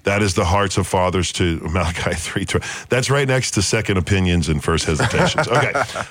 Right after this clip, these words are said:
Speaker 1: Uh, <clears throat> here's the point. That's the sixth promise, okay? So
Speaker 2: Right.
Speaker 1: he's gonna turn the hearts of the fathers back again
Speaker 2: Yeah.
Speaker 1: and the disobedient to understand. And they're doing all this. He's doing all this. Why?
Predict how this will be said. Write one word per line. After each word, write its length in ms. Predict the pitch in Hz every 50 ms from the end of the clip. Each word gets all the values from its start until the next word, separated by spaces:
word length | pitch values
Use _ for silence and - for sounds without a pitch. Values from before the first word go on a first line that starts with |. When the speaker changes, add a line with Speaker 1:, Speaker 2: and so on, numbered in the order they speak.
| - -
Speaker 1:
Uh, 320 | 113 123 120 117 113 - - - - -
<clears throat> 300 | - - 185 208 139 92 - - - - - -
here's 200 | 135 151 156 -
the 80 | 156
point. 300 | - 135 120 95 - -
That's 240 | - 110 113 - -
the 100 | - 113
sixth 440 | 101 - - - 143 135 - - -
promise, 420 | - 123 107 85 73 - - - -
okay? 280 | 85 - 98 104 107
So 160 | - - 107 98
Speaker 2:
Right. 80 | 101
Speaker 1:
he's 120 | 110 104 -
gonna 180 | - 104 92 85
turn 460 | - - - 127 123 127 127 127 120
the 80 | 117 107
hearts 320 | 87 101 98 98 95 -
of 60 | 104 95
the 60 | 101
fathers 440 | - - 95 87 85 82 85 78 -
back 320 | - 85 76 71 73 - - -
again 320 | 76 - 82 76 67 64 - - - -
Speaker 2:
Yeah. 120 | 76 71 - 78
Speaker 1:
and 240 | 98 92 92 92 82
the 60 | 85
disobedient 800 | 76 71 107 95 - 110 101 78 104 104 95 95 95 90 85 -
to 120 | - 87
understand. 600 | - 85 87 85 85 80 - 95 87 80 76 73 - -
And 120 | 101 101
they're 120 | 98 95 95
doing 340 | 80 113 127 143 147 131 - -
all 240 | 117 127 139 160 170
this. 260 | 131 117 90 - - -
He's 180 | 104 104 90
doing 300 | - 123 135 143 131 123
all 280 | - - 135 151 160 151
this. 260 | 107 98 - - -
Why? 380 | - 104 104 90 73 64 -